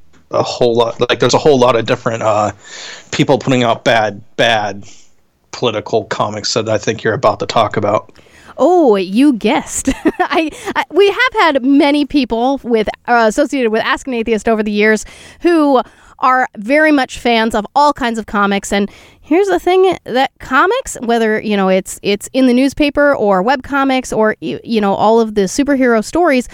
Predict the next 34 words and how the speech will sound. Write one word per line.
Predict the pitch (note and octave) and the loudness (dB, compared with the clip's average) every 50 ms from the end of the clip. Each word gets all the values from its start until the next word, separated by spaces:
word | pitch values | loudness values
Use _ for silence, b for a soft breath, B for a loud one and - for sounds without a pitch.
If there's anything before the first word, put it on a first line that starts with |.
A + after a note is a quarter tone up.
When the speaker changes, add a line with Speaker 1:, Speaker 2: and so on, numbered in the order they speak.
| B B B B B | B B B B B
Speaker 2:
a | - | -10
lot | G#3 G3 F3+ - E4 | -8 -6 -4 -2 2
of | A#4 C#5 C5 A#4+ | 2 2 2 2
them | A#4 A#4 A#4+ B4 B4 B4 A#4 - _ _ _ _ _ _ _ _ - | 0 0 0 0 -2 -4 -6 -8 _ _ _ _ _ _ _ _ 0
aren't | E4 F#4+ - F4 C4+ | 2 2 2 2 0
there | - D4 D#4 E4+ F#4 - G4+ G4+ | 0 2 2 2 2 0 0 -2
to | - - - C4 - | -2 -2 -4 0 0
entertain | C#4+ D#4 - D#4 - - D4+ D#4 D#4 | 0 0 0 -2 0 2 2 4 4
and | C#4 A#3 | 4 4
be | A3 A3+ A3 | 2 0 -2
funny. | - - C4 C4 A#3 F#3+ F#3 G3 | 0 0 0 0 0 0 -2 0
And | B3+ C#4 D4 C#4+ | 4 4 4 4
one | C#4+ F4 G#4+ C#5 D5 C#5 | 4 4 2 2 0 -6
thing | - - G4 F#4 F#4 G#4+ B4 C#5+ C#5 b b b b b b | -6 -2 0 2 2 2 2 2 0 b b b b b b
that | A#3+ D#4 E4+ D4 - | -2 -2 -2 -2 -4
certainly | - - - D#4 G#4+ C5+ F#4 - G4+ A4+ G4 D#4 F#4+ | -10 -10 -2 0 0 0 0 -2 -4 -2 0 0 0
was | D#4+ D#4 D#4+ D4+ B3 | 2 0 -2 -2 -2
not | A#3+ B3+ D#4 A4 C5+ G4+ | -2 0 0 0 0 0
funny, | - - F4 F4+ G4+ A#4+ C5+ C5 | -2 0 0 0 2 2 0 0
but | - E4+ D#4 | 0 -2 0
just | - G4 A4 - - - - _ _ | 0 0 -2 -2 -2 -8 -16 _ _
really | A#3 A#3 B3+ D#4+ C#5 D#5 D#5+ A#4+ G#4 F4 B3 A3 G3+ | -8 -6 -6 -2 0 2 4 4 4 4 2 0 -4
a | F#3+ | -4
head | F3+ - F#3 - - C#4+ F4+ C4+ | -8 -12 -14 -8 -4 -2 -2 -2
scratcher, | A#3+ - - - G#3+ E3+ - - - A3 G3 G3+ | -4 -4 -4 -4 -4 -4 -4 -6 -6 -6 -4 -2
was | A3+ D#4+ B4 D4+ G#3+ G#3 C4 F4+ - - b b b b b b b b b b b _ | 0 0 2 2 0 0 -2 -4 -4 -8 b b b b b b b b b b b _
the | A3+ | -8
following. | G#3 - - A3 A3+ G#3+ F#3+ F3+ F3+ E3 D#3 C#3+ - _ _ _ _ _ _ _ _ _ _ _ _ _ _ _ _ _ _ _ _ _ _ _ _ _ _ _ | -4 0 0 0 2 0 -2 -4 -8 -12 -14 -16 -20 _ _ _ _ _ _ _ _ _ _ _ _ _ _ _ _ _ _ _ _ _ _ _ _ _ _ _
The | B3 A#3 B3+ A#3+ | -4 -4 -4 0
creator | - D4 D#4 F4+ A4+ B4 B4+ A#4+ | 0 0 2 4 4 4 2 2
of | A4 | 0
the | G4+ F4 | -2 -6
comic | - - D4+ C#4+ D4 D4+ - | -4 -2 -2 0 0 -2 -4
strip | - - D#4+ C#4+ - | -4 -2 -2 -2 -2